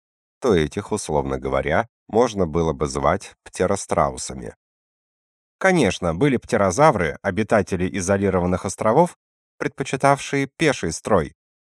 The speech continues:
подобно сегодняшним эндемичным для островов птицам. Я уже сказал ранее о Хацегоптериксе,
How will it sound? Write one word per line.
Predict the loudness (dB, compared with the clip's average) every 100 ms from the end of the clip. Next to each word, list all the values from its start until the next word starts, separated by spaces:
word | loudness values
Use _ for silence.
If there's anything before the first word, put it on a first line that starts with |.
| _ _
подобно | 0 2 0 -2
сегодняшним | -2 0 0 0 -4 -4 -4
эндемичным | 0 0 2 0 -4 -4 -4
для | 0 -2
островов | 0 0 0 -2
птицам. | -6 -8 -6 -6 -10 -12 _ _ _ _ _ _ _
Я | -2 2
уже | 2 2 -2
сказал | 0 2 4 6 6
ранее | 4 4 4 2
о | 0
Хацегоптериксе, | -2 -4 -2 -2 -2 -2 -2 -2 -6 -10 -10